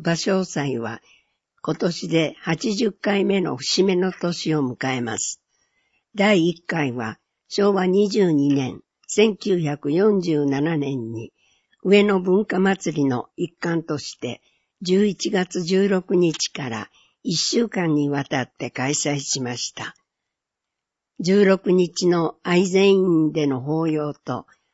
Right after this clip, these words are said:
上野公園内での全国俳句大会、記念講演会に始まり、音楽舞踏会、野外音楽祭、文化講演会など、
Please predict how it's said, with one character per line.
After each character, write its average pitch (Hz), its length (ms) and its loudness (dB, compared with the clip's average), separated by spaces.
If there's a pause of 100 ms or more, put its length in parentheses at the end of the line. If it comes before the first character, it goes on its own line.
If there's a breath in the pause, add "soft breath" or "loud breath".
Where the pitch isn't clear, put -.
(200)
上 196 220 8
野 190 160 4
公 202 300 -2
園 190 240 2
内 160 260 0
で 147 160 0
の 131 240 -4 (300 soft breath)
全 208 280 2
国 143 320 -6
俳 156 300 -6
句 175 160 -6
大 143 340 -4
会、 98 320 -12 (600)
記 190 100 0
念 185 320 4
講 180 300 0
演 175 200 -2
会 147 300 -4
に 139 220 -6
始 143 280 -8
ま 123 200 -6
り、 110 220 -12 (1080)
音 190 260 4
楽 196 320 2
舞 180 140 0
踏 165 340 -2
会、 123 440 -8 (260)
野 165 200 0
外 185 340 2
音 175 240 0
楽 156 260 -6
祭、 - 480 -10 (420)
文 196 280 4
化 190 160 -2
講 190 280 -2
演 185 220 0
会 143 300 -2
な 143 180 -2
ど、 - 260 -10